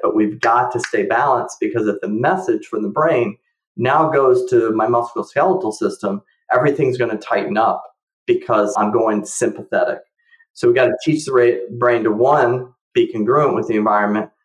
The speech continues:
but at times when the environment's very stressful, how do we override that? So like in P T S D, what happens in that case is somebody has been exposed to many lion chasing situations, whether that's trauma or,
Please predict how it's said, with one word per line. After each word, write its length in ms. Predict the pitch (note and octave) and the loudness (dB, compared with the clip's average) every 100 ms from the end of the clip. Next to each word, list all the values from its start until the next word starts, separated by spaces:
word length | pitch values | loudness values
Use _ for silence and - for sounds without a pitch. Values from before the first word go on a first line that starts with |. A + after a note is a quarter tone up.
| _ _ | _ _
but 140 | - A2+ | 0 2
at 200 | G#2 - | 0 -2
times 380 | B2+ B2 A#2 A#2 | -2 0 0 0
when 120 | G#2+ | 0
the 80 | G#2 | 0
environment's 540 | G#2 A2 G#2+ G2+ F#2 | 2 0 0 -2 -4
very 200 | G#2 E2 | -4 -4
stressful, 720 | - B2+ B2 A#2+ G#2+ G2 F#2+ _ _ _ | -4 -2 -2 -2 -4 -4 -4 _ _ _
how 120 | A2+ A2+ | 0 0
do 60 | |
we 140 | G3+ F#2 | 2 2
override 540 | G2 F#2+ F2+ G2 - | 0 0 0 0 0
that? 240 | D2+ - | -4 -6
So 120 | - G#2+ | -2 0
like 200 | G#2 A2 | 2 0
in 100 | G#2 | -6
P 220 | - A#2 | -6 -8
T 160 | A2 | -4
S 180 | - F#3 | -6 -6
D, 460 | - E3+ D3 B2 B2 _ _ _ _ _ | 2 2 4 -2 -10 _ _ _ _ _
what 160 | - - | -4 0
happens 380 | A2 - G2 | 0 0 -2
in 80 | G#2 | 0
that 240 | C3 F3 - | 0 0 -2
case 440 | A2 G#2 G#2+ - _ _ _ - | -2 -2 -2 -14 _ _ _ -2
is 320 | A2+ G#2+ G#2+ A2+ | 2 2 2 -2
somebody 440 | - C3 B2+ A#2+ A2+ | 0 0 2 2 2
has 140 | G#2+ | 0
been 140 | G2+ | -2
exposed 840 | G2 - - C3 C#3 E3 B2+ - - | -4 -8 -6 0 2 4 2 -2 -2
to 260 | G#2 G#2 | 0 0
many 380 | G#2 A2+ B2 G#2+ | -2 0 0 0
lion 500 | G#2 G#2 A2+ A2 G#2 | 0 2 2 0 -2
chasing 500 | - A2+ G#2+ G#2 F2 | -4 -2 -2 -2 -8
situations, 840 | - - - F#2+ A2+ B2+ F#2+ G#2 | -4 -6 -4 -2 0 -2 -6 -8
whether 180 | G#2+ G#2 | -4 -4
that's 260 | G#2 - - | -2 -6 -8
trauma 400 | - G2+ G2+ G#2+ | -4 -2 0 0
or, 460 | G#2+ G2 G2+ G2+ | 0 -2 -6 -8